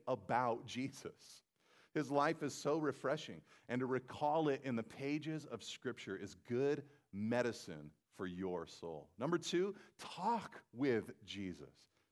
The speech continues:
Spending time walking and talking with your Lord will help you recapture the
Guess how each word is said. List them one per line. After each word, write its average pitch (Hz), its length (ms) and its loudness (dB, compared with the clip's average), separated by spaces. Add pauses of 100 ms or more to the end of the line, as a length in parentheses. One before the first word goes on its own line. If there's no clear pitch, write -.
Spending 170 400 0
time 165 400 2
walking 151 440 2
and 143 100 -2
talking 143 460 0
with 123 200 0
your 131 280 4
Lord 127 640 2 (800)
will 110 100 0
help 160 380 0
you 131 180 2
recapture 139 840 -2
the 104 180 -4